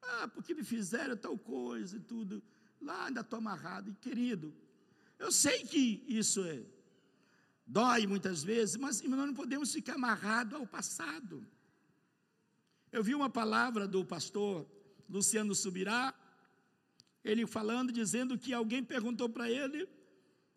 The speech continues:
chegou com ele e disse: "Pastor, eu queria saber de você. Se você é verdadeiro mesmo, se você é verdadeiro, se você é um homem de Deus ou se é um mentiroso."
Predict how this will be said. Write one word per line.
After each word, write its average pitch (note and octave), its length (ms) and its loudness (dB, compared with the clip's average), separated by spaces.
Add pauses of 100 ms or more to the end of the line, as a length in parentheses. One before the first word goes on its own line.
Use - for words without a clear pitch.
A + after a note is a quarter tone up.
(640)
chegou A3+ 280 2
com A#3+ 160 0
ele B3+ 140 4
e B3 40 -4
disse: B3 220 2
"Pastor, D4 360 -2
eu B3 60 0
queria C4+ 180 -2
saber D4 320 0
de C4+ 60 0
você. A#3 500 0 (1500)
Se - 300 0
você F4 880 4
é B3+ 160 0
verdadeiro G3 760 0
mesmo, F3 640 -2 (1600)
se D4 160 -2
você F#4 440 4
é D#4+ 100 2
verdadeiro, G#3 760 2
se - 180 -4
você A3+ 280 0
é A#3 40 4
um A3 60 2
homem G#3+ 180 0
de F3+ 100 -6
Deus G#3 440 2
ou B3+ 140 -2
se C4 140 2
é C4 40 0
um C4+ 40 0
mentiroso." G3+ 800 -2